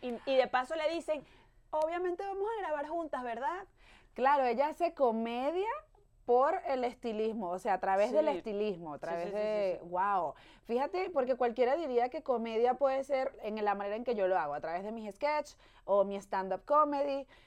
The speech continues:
Speaker 2: eh, pero de, si yo me da por ser mecánica,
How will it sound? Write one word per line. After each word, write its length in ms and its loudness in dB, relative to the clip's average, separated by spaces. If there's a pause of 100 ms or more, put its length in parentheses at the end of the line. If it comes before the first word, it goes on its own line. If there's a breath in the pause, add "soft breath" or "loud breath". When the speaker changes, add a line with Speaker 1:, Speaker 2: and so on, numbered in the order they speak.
(160 loud breath)
Speaker 2:
eh, 540 2
pero 340 0
de, 160 -4 (160)
si 180 -4
yo 240 6
me 120 -2
da 180 4
por 100 0
ser 160 0
mecánica, 640 0